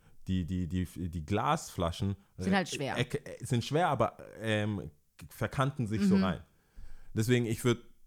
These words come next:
Speaker 1: das wär mir eh egal, die acht Cent und dann geht's manchmal nicht und so
Speaker 2: Mhm.
Speaker 1: weiter. Das ist eh, ich glaub, das war eh ein Thema, dass Pfandflaschen, Pfandflaschenautomaten nie wirklich funktionieren.
Speaker 2: Mhm.
Speaker 1: Diese Marke wird nicht anerkannt.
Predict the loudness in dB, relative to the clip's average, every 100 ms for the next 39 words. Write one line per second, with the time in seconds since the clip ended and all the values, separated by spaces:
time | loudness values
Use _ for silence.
0 | -20 -20 -20 _ _ -2 -2 0 2 2
1 | 2 0 0 -4 -4 -4 -6 -6 0 0
2 | 0 0 0 0 -2 0 0 2 0 0
3 | -2 -4 -4 -2 0 2 2 0 -2 -6
4 | -2 -2 -2 -6 -2 -2 -2 -4 0 0
5 | -2 -2 -4 0 -2 -2 -12 -8 -8 -8
6 | -6 -6 -2 -2 0 -2 -4 -6 -2 -2
7 | -2 0 0 0 -2 0 0 0 -2 -2
8 | -2 0 2 2 2 -2 -2 -2 -4 -6
9 | 0 4 6 4 0 -6 -4 0 2 2
10 | 2 2 2 4 2 0 0 -2 -2 -4